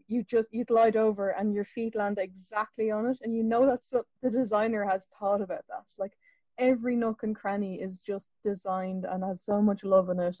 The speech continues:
and there's no, yeah, there's no, like, addictive play loops. There's no,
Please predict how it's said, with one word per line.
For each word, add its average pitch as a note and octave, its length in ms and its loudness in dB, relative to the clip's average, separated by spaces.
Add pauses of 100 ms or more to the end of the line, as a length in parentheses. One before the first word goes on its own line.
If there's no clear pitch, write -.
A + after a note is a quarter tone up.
and F#3 300 -2 (760)
there's A3 160 6
no, G#3 260 8
yeah, G#3+ 160 10
there's G3+ 220 4
no, G#3+ 200 10
like, G3+ 220 8
addictive G3+ 500 2
play F#3+ 240 6
loops. F#3+ 340 0
There's G#3 220 2
no, G3 400 4